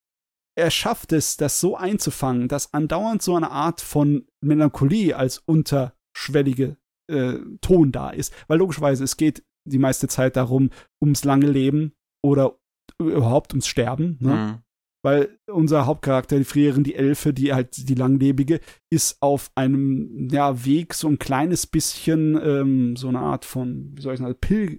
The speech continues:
Speaker 1: Pilgerfahrt, ne? Eine Pilgerfahrt, um an ihre alten, ähm, äh, Kollegen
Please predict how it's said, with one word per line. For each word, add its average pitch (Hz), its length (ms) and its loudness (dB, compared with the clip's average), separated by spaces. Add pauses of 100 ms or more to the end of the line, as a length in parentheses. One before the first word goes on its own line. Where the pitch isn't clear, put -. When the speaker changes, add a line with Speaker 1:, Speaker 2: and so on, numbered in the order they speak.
(140)
Speaker 1:
Pilgerfahrt, - 640 -2
ne? 151 160 0 (360)
Eine 151 100 0
Pilgerfahrt, 190 760 -2 (220)
um 160 120 2
an - 180 -4
ihre 156 400 0
alten, 165 540 2
ähm, 147 560 2
äh, 139 220 0
Kollegen 147 600 2